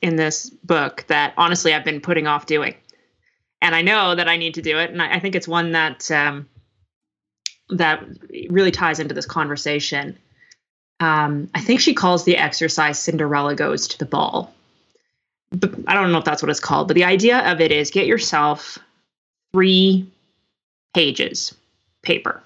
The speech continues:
right? And, and a pen. So three, you know, notebook, three blank pages and a pen. And just write three pages worth of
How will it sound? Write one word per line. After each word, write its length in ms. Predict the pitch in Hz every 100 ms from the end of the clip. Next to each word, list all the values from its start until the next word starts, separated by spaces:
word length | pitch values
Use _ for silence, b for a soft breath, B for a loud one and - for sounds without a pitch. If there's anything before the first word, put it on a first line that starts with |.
| -
right? 360 | 147 175 - _ _ _ -
And, 180 | 165 156
and 120 | 175 151
a 40 |
pen. 300 | - 139 - _ _ -
So 220 | 147 143
three, 280 | - 185 175
you 120 | 175
know, 60 | 151
notebook, 440 | 170 170 175 165
three 180 | - 175
blank 240 | 170 156
pages 320 | - 147 143 151
and 100 | 147
a 20 |
pen. 260 | - 151 - _ - B B B _ _ _ _ _ -
And 260 | 196 202 185
just 640 | 226 233 269 - - - _ -
write 720 | 165 165 143 135 - - - - _ _ -
three 260 | - 196
pages 560 | 226 196 165 156 156 151
worth 320 | 156 151 156 -
of 520 | 143 139 135 135 -